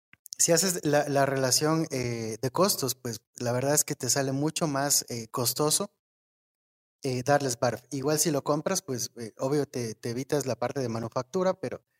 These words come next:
igual, pues, eh, tien-, tiene su costo. Y ya, pues, ahí es una cuestión de gusto, qué tan gordito le quieres tener a tu perro también.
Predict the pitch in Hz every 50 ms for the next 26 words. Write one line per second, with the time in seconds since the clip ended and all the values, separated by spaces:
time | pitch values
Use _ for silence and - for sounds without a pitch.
0 | _ _ _ _ _ _ - 147 131 127 131 135 139 - - 131 117 - - -
1 | 120 117 110 - - - - 135 127 123 117 - - 131 127 123 120 123 - -
2 | - 196 - - - 123 - _ _ _ _ _ _ _ _ _ _ _ _ _
3 | _ _ _ _ - 196 202 208 196 190 190 185 185 185 170 151 151 151 151 151
4 | 151 147 143 156 151 143 - - 131 - 143 135 127 127 131 185 - - - 139
5 | - - 135 - - 135 131 135 131 123 123 127 123 117 139 143 - - 131 120
6 | 120 - 139 135 127 - 139 131 127 127 - 127 - _ 135 131 - 127 123 127
7 | 127 160 202 185